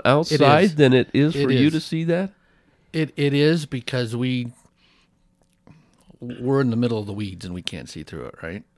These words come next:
Speaker 2: And, and for someone to look from the outside in, it, it helps us kinda get out of the weeds a little bit
Speaker 1: Hmm.
Speaker 2: and, and have a slightly different perspective. It's, it's hard for us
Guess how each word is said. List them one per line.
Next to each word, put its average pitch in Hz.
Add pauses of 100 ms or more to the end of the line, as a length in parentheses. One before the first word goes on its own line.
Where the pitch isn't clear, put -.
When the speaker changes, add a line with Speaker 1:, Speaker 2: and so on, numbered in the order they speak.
Speaker 2:
And, 101
and 98
for -
someone 107
to 98
look 101
from 98
the 98
outside 98
in, 127 (1500)
it, 113
it 101
helps -
us 104
kinda 101
get 95
out 95
of 92
the 98
weeds 92
a -
little -
bit - (320)
Speaker 1:
Hmm. 80 (1040)
Speaker 2:
and, 95
and 95
have 98
a 90
slightly 101
different -
perspective. - (680)
It's, 123
it's 117
hard 120
for 107
us 110